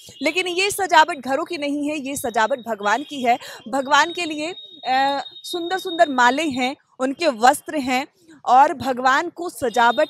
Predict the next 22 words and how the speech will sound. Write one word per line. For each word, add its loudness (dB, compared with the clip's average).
करने 2
के -2
लिए 2
अच्छे 2
अच्छे 0
सामान, 0
अ, 4
इन्होंने -2
उतारे 2
हैं, -6
ताकि 0
आप 6
भी 0
अपने 0
भगवान 0
को -4
दीपावली 0
के -4
दिन -4
उनकी -6
सजावट 2
करें, -2